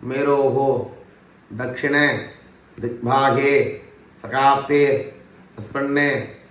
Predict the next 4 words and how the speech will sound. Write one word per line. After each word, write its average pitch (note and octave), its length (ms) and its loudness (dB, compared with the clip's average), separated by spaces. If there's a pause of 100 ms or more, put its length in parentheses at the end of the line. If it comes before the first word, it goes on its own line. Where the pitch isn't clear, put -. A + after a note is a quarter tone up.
(520)
वर्तमानेन C#3+ 800 0 (920)
चान्द्र C3+ 400 -2 (880)
चौरमानेन C#3+ 760 2 (880)
षष्ट्याः C#3 600 0